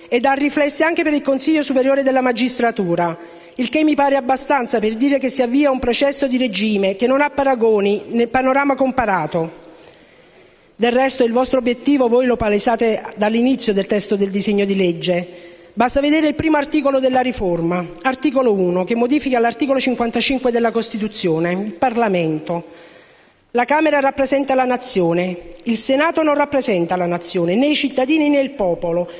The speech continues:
ma rappresenta le istituzioni territoriali. Con questo disegno di legge voi intendete esautorare il Senato da qualsiasi legame col popolo, i cittadini,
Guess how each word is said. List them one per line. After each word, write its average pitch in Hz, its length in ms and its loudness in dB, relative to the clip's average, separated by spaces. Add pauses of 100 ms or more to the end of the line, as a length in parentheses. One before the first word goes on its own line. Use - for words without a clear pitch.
(140)
ma 240 160 2
rappresenta 277 600 0
le 277 80 0
istituzioni 262 580 -2
territoriali. 202 840 -2 (500)
Con 233 200 0
questo 302 260 0
disegno 294 320 2
di 262 140 0
legge 233 320 2
voi 269 160 2
intendete 277 480 0
esautorare 262 640 2
il 262 80 -2
Senato 254 420 0
da 254 120 0
qualsiasi 285 520 0
legame 254 400 0
col 247 200 0
popolo, 175 600 0 (280)
i 247 100 0
cittadini, 196 840 0